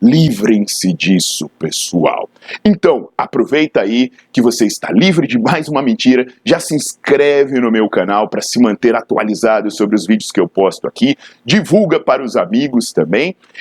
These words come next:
e aproveita e visita o meu site, que lá no meu site você vai ver como adquirir meus livros, você vai ver as minhas aulas online, são dezenas de aulas, centenas de artigos,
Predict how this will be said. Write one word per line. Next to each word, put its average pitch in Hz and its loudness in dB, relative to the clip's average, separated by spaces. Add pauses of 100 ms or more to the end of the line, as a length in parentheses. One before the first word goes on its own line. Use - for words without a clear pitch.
(120)
e 226 4
aproveita 165 0
e - -10
visita 151 0
o 160 -4
meu 175 2
site, 139 0
que - 0
lá 190 2
no 175 -2
meu 151 0
site 156 -2
você 135 0
vai 120 0
ver 120 -2
como 110 0
adquirir 95 -2
meus - -10
livros, 156 2 (360)
você 170 0
vai 120 0
ver 117 2
as 101 -6
minhas 127 0
aulas 156 0
online, 131 0
são 107 -4
dezenas 104 0
de 101 -2
aulas, 95 0
centenas 139 -2
de 117 2
artigos, 110 -2